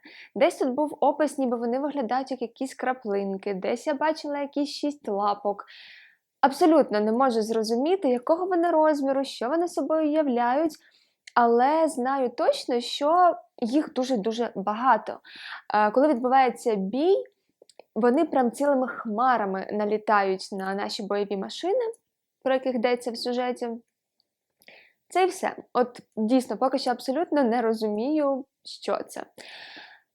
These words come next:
Далі тут дуже багато є відсилок на китайську міфологію, а саме, напевно, навіть не на міфологію, а на певну філософію, е, як от, наприклад, життєва енергія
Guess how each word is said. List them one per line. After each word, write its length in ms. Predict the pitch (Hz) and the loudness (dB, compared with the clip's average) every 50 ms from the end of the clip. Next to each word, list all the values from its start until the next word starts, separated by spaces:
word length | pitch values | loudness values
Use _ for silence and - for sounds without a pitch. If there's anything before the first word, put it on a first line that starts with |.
| _ - | _ 0
Далі 360 | - 226 294 359 427 427 415 | 4 6 8 8 8 8 6
тут 320 | 392 403 330 339 349 285 233 | 6 4 4 2 4 4 2
дуже 320 | 262 294 330 311 311 294 | 2 2 2 4 2 2
багато 580 | 220 - 254 233 233 - 262 302 339 330 - 277 | 4 6 4 4 4 2 2 2 2 2 2 2
є 300 | 247 220 208 254 277 262 | 2 2 2 2 2 2
відсилок 640 | 240 254 254 - - - 277 277 262 247 233 240 | 2 0 -2 -4 -2 0 0 2 2 0 -2 -4
на 680 | 226 226 226 233 240 240 240 240 240 240 240 247 240 226 - - | -4 -4 -2 0 0 0 0 0 0 -2 -2 -2 -4 -8 -8 -4
китайську 760 | - 240 233 240 233 226 226 220 - - - 233 214 208 214 226 220 254 | -4 -2 0 2 2 2 2 0 -2 -6 -6 -6 -6 -6 -6 -6 -6 -4
міфологію, 960 | 320 330 - - 240 220 208 202 196 208 226 240 277 311 349 370 392 427 508 _ _ _ | -4 -4 -4 -4 -4 -2 0 0 0 0 -2 -2 -2 -2 -2 -2 -2 -4 -6 _ _ _
а 460 | - - 233 233 233 233 240 240 240 240 | -2 0 0 2 2 2 0 0 0 -2
саме, 440 | 240 247 - 320 330 370 370 359 339 | -4 -6 -4 -2 0 0 0 0 0
напевно, 560 | 311 277 262 - 254 269 294 294 285 277 277 | -2 -4 -4 -2 -2 -2 -2 -2 -2 -4 -4
навіть 400 | 262 262 262 269 269 262 254 - | -4 -4 -4 -2 -4 -4 -4 -4
не 60 | 262 | -4
на 80 | 262 269 | -2 -2
міфологію, 800 | 269 262 262 - 262 233 233 247 311 339 330 269 226 202 202 - | -2 -4 -4 -6 -6 -6 -4 -4 -4 -6 -6 -6 -6 -6 -6 -6
а 160 | - - 214 | -6 -6 -6
на 440 | 208 208 208 214 214 208 208 214 214 _ - - - - - _ _ _ - | -4 -4 -4 -4 -4 -4 -6 -6 -8 _ -20 -20 -20 -20 -20 _ _ _ 0
певну 560 | 233 233 240 240 240 233 233 226 220 208 214 _ | 2 2 2 2 2 0 -2 -2 -4 -6 -10 _
філософію, 960 | - 269 269 247 226 220 - - 330 392 427 - - 247 214 196 196 196 196 196 - - - - - - - | -4 -4 -2 -2 -4 -6 -4 -2 0 0 0 -2 -2 0 2 2 2 0 -4 -6 -12 -20 -18 -18 -18 -14 -10
е, 140 | - 220 202 | -6 -4 -2
як 200 | 208 247 294 294 | 0 0 0 0
от, 100 | 285 226 | -2 -2
наприклад, 560 | 226 226 220 220 240 285 320 320 311 262 247 247 - | -2 -4 -4 -4 -4 -4 -4 -2 -2 -4 -4 -4 -6
життєва 540 | 220 208 214 208 208 - 294 311 294 277 - - | -8 -6 -6 -8 -6 -4 -2 -2 -2 -2 -4 -4
енергія 720 | - 214 202 214 247 269 262 240 - 240 233 226 226 226 | -4 -6 -4 -4 -4 -4 -4 -4 -2 -2 -2 0 -2 -4